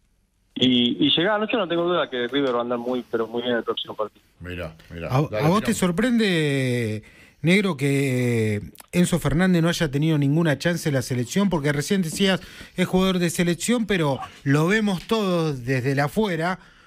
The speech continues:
Speaker 3: pero llamativamente no ha tenido chances.
Speaker 1: Sí, lo, eh, también hay que tener en cuenta que en el sector de la mitad de la cancha, eh,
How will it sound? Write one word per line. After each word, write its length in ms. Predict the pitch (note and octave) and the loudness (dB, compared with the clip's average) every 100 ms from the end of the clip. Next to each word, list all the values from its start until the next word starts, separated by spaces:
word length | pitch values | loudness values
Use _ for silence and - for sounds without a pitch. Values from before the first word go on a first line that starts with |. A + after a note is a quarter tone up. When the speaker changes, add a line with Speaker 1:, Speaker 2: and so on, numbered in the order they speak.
| _ _ _ _ _ | _ _ _ _ _
Speaker 3:
pero 140 | - C3 | -2 0
llamativamente 800 | D#3+ D3 C#3+ F#3+ G3 F#3 G#3+ F#3 | 2 2 2 2 2 2 2 2
no 80 | F#3 | 0
ha 60 | |
tenido 300 | D#3+ E3+ F#3 | 2 2 2
chances. 680 | E3 B3+ G3 - G#2 F2+ - - _ _ _ - | 2 2 2 -2 -6 -8 -14 -20 _ _ _ -2
Speaker 1:
Sí, 220 | F3 F3 | 0 2
lo, 140 | D#3 D3 - | 0 -4 -12
eh, 100 | B2 | -4
también 400 | C3+ C3 D#3+ F#3 | -2 0 0 0
hay 80 | F3+ | 0
que 80 | D#3+ | -2
tener 180 | D#3+ | -2
en 60 | D#3 | 0
cuenta 300 | F3 F#3+ F#3+ | -2 -2 -4
que 600 | D3 C#3 C3 B2+ B2 B2 - | -2 -2 0 0 0 -2 -4
en 140 | A#2+ | -2
el 120 | B2 | -2
sector 300 | - B2 D#3+ | -2 -2 -2
de 80 | D#3 | 0
la 100 | C#3+ | -2
mitad 200 | C#3 C#3 | -2 -2
de 40 | D3 | -2
la 100 | C#3+ | 0
cancha, 300 | D3 B2+ A#2+ | -2 -2 0
eh, 840 | A#2 G#2+ G#2 G#2+ G#2+ G#2 - G#2+ | 0 0 0 -2 -4 -6 -6 -8